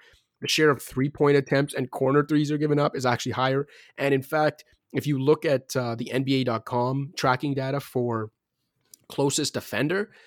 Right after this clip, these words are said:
a, a, a, a lesser percentage of their opponent's shots are actually guarded tightly or very tightly this season, and yet opponents are shooting worse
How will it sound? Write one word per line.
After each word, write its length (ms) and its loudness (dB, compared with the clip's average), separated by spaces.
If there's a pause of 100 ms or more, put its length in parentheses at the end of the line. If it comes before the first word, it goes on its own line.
(680)
a, 100 0 (140)
a, 260 2
a, 480 2
a 60 -2
lesser 480 0
percentage 680 0
of 120 0
their 100 4
opponent's 380 2
shots 380 0
are 100 4
actually 260 0
guarded 340 2
tightly 420 0
or 120 -2
very 240 2
tightly 320 -4
this 160 -4
season, 380 -2
and 160 -2
yet 460 0 (840)
opponents 500 2
are 120 0
shooting 500 2
worse 420 -2